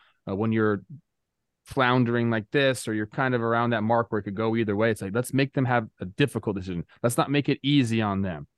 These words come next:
Like, let's, let's get up there around the five hundred mark. What are they? They're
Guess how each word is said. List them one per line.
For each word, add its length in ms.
Like, 160
let's, 220
let's 180
get 160
up 180
there 300
around 320
the 80
five 260
hundred 300
mark. 180
What 140
are 20
they? 160
They're 280